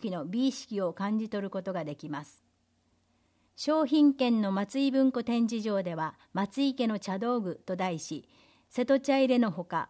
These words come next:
わび茶の道具として珍重された楽茶碗、竹花入れ、茶杓を一堂に展示しています。この機会にぜひお出かけください。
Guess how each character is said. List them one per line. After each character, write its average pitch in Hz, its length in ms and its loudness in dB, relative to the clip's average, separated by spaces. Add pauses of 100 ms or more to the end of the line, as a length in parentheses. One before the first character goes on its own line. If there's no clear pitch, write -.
わ 190 120 -2
び 240 140 -2
茶 262 140 4
の 262 120 4
道 233 220 0
具 233 120 -4
と 226 140 -2
し - 80 -12
て 180 140 -4
珍 220 320 -2
重 226 180 -4
さ 214 160 -4
れ 190 120 0
た 143 160 -8
楽 175 260 -6
茶 226 160 2
碗、 190 220 -4 (340)
竹 190 240 -2
花 233 260 2
入 196 120 -2
れ、 165 160 -10 (300)
茶 226 120 -4
杓 262 320 0
を 233 80 4
一 233 200 -6
堂 277 180 6
に 269 120 6
展 220 260 0
示 202 160 -4
し - 60 -14
て 185 80 -6
い 175 140 -4
ま 160 120 -4
す。 - 200 -18 (320)
こ 269 120 0
の 269 140 6
機 - 160 -12
会 220 240 0
に 180 140 -4
ぜ 240 120 0
ひ 262 160 -2
お 233 80 -2
出 226 120 -2
か 220 140 -2
け 214 120 -6
く 190 80 -8
だ 160 160 -4
さ 151 140 -6
い。 135 100 -12